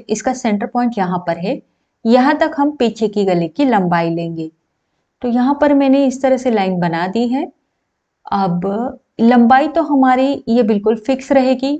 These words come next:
लेकिन गले का जो शेप मैं दे रही हूँ वो फिक्स नहीं है, इसमें चेंजेस क्या होंगे ये आपको आगे देखने को मिलेगा। तो बस तब तक के लिए मैं यहाँ पर इस तरह से शेप दे रही हूँ।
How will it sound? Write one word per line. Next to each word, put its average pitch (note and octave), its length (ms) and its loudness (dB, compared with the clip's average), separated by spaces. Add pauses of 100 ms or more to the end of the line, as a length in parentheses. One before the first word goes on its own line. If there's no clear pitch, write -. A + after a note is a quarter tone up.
(160)
लेकिन G#3+ 340 -2
गले G3+ 280 0
का G#3 160 -4
जो G#3+ 140 -4
शेप D4+ 440 -4
मैं C#4+ 140 2
दे C4 140 6
रही C4 220 4
हूँ C#4+ 200 -4 (140)
वो C4+ 280 2
फिक्स G3+ 320 0
नहीं F3 280 -2
है, F3 160 -6 (340)
इसमें G3+ 400 -4
चेंजेस G#3+ 540 0
क्या C4 200 4
होंगे C4 400 2 (200)
ये G#3+ 120 2
आपको G3 500 -4 (100)
आगे F3+ 280 0
देखने F3 360 -6
को F3 140 -8
मिलेगा। E3 440 -6 (800)
तो A3+ 60 0
बस C4 280 0
तब B3+ 180 -2
तक - 160 -2
के C#4 120 2
लिए C#4 180 2
मैं C4+ 140 2
यहाँ B3 260 2
पर A3 140 -2
इस G#3+ 140 -2
तरह F3+ 140 -2
से F3+ 160 -10
शेप F3 300 -6
दे F3 140 -4
रही F3 200 -2
हूँ। A#3 240 -4